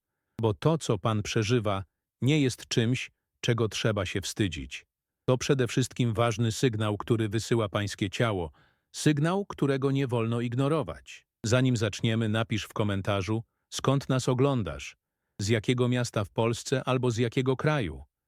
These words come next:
Fajnie wiedzieć, gdzie dociera nasza społeczność. A jeśli chcesz dostawać proste i konkretne porady o zdrowiu,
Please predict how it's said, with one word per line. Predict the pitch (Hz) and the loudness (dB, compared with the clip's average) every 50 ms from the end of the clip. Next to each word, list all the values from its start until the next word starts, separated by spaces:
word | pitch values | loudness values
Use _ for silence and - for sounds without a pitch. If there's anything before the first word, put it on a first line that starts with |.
| _ _ _ - | _ _ _ 2
Fajnie | 160 170 170 160 143 127 | 2 4 4 4 2 2
wiedzieć, | 117 135 135 120 120 101 95 | 2 2 2 2 0 -2 -2
gdzie | 95 104 95 120 117 | -4 0 0 0 2
dociera | 110 107 101 - 113 104 104 104 | 2 0 -2 -2 -2 -2 0 0
nasza | 107 98 95 - 101 87 | -2 -2 -2 -2 -4 -4
społeczność. | - - - 104 98 90 78 - - - 80 69 65 - - - - - _ _ _ _ _ _ - | -4 -2 -2 0 0 0 -2 -4 -6 -6 -6 -6 -8 -12 -14 -16 -20 -20 _ _ _ _ _ _ 0
A | 107 | 0
jeśli | 107 107 104 - - 113 | 2 0 0 0 -2 -2
chcesz | - - - 127 117 98 | -2 0 0 0 0 2
dostawać | 110 104 - - 117 107 101 95 - - | 0 -2 0 0 0 0 0 -2 -4 -6
proste | - 110 117 117 117 - - 120 107 | -2 0 0 0 0 -2 -2 -2 -2
i | 104 | -2
konkretne | - - 113 110 - 120 120 113 - - 113 104 | -2 -2 -2 0 0 0 -2 0 0 -2 -2 0
porady | - 113 107 110 117 117 113 107 92 | 0 0 0 0 0 0 0 0 -2
o | 104 | -2
zdrowiu, | 87 92 117 120 120 113 113 120 123 135 | -2 -2 0 0 0 0 0 -2 -2 -2